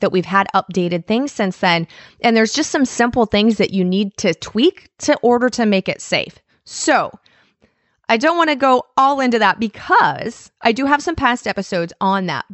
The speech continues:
But the main reason is I have a complete, totally free, you guys, online home canning safety masterclass. So you can sign up for it. You can go to the show notes and click the sign up button there,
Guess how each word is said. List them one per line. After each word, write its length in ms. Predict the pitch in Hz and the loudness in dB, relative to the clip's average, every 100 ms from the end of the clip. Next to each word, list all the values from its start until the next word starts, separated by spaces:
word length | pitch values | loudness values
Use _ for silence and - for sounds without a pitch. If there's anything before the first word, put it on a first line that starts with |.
| 180 | -2
But 300 | 302 269 165 - - _ | 2 2 0 -4 -20 _
the 100 | 254 | 0
main 340 | 247 269 349 349 | 2 2 0 -2
reason 380 | 269 233 214 185 | -2 -2 -2 -2
is 260 | 165 170 - 226 | -2 -4 -4 2
I 220 | 233 285 | 2 2
have 360 | 302 269 247 - | 2 2 2 0
a 80 | 233 | -6
complete, 680 | - 247 - 226 180 - - _ _ _ - | -4 -8 -8 -6 -4 -6 -18 _ _ _ -18
totally 840 | - - 262 330 349 349 349 359 _ _ | -18 2 4 4 4 2 0 -2 _ _
free, 340 | - 269 277 | -6 0 0
you 200 | 214 185 | 2 0
guys, 500 | 175 160 147 170 - _ _ _ _ | 2 0 0 -6 -10 _ _ _ _
online 1000 | 254 262 302 339 339 247 240 208 190 220 - _ _ _ _ | 4 6 4 0 -4 -2 2 2 0 -2 -6 _ _ _ _
home 320 | - 247 262 302 | 0 2 2 -2
canning 420 | 262 220 208 240 | -2 0 0 -2
safety 520 | - 220 214 - 233 | -4 -4 -2 -2 0
masterclass. 920 | 208 175 - 202 180 156 131 - - - - | 2 0 -2 -6 -2 -2 -2 -6 -20 -20 -20
So 240 | - 262 247 | -2 0 2
you 160 | 240 | 0
can 180 | 277 254 | 0 0
sign 360 | 226 262 269 330 | 0 0 0 0
up 180 | 277 - | -2 2
for 220 | 277 285 | 4 4
it. 100 | - | 2
You 120 | 240 | 0
can 100 | 226 | 0
go 160 | 202 196 | 2 2
to 60 | |
the 80 | 240 | 0
show 260 | - 254 220 | 0 0 2
notes 260 | 233 214 | 0 -2
and 140 | - 196 | -2 0
click 180 | 233 214 | -2 -4
the 80 | |
sign 240 | 233 233 220 | -2 0 0
up 140 | 196 | 0
button 240 | 202 - 190 | -2 0 0
there, 260 | 214 294 | 2 2